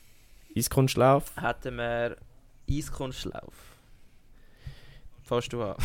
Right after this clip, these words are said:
Speaker 1: Ja, Alex-, Alexia Paganini, die kennt man ein bisschen, die ist ab und zu noch auf der S R F Sport App zu finden. Glaube ich aber nicht, dass, dass es für eine Medaille langt, auch beim Lukas Britschki nicht. Den kann ich gar nicht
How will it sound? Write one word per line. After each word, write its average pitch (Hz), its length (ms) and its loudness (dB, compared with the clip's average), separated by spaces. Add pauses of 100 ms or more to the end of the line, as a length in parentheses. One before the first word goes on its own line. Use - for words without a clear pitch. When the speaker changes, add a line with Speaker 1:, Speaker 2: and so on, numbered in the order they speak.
(180)
Speaker 1:
Ja, 104 480 8 (500)
Alex-, - 640 2 (180)
Alexia 120 360 8
Paganini, 123 600 8
die 135 100 2
kennt - 400 0
man 135 120 4
ein 131 60 2 (120)
bisschen, 127 460 4
die 117 140 4
ist - 460 -4 (120)
ab 90 200 4
und 120 120 4
zu 123 100 4
noch 110 260 6
auf - 140 -6
der 92 140 8
S - 160 4
R - 80 4
F - 80 -2
Sport - 340 4
App 104 240 2
zu - 80 -8
finden. 110 320 2 (840)
Glaube 107 340 6
ich 117 80 12
aber 110 120 8
nicht, 107 300 6
dass, - 340 0
dass 101 200 0
es - 140 0
für - 120 -2
eine 101 180 6
Medaille 101 460 8
langt, 110 400 6
auch 101 140 6
beim 107 120 6
Lukas 107 340 6
Britschki - 420 2
nicht. 120 420 4
Den 123 160 4
kann 95 200 4
ich 85 60 4
gar 87 200 8
nicht 123 240 4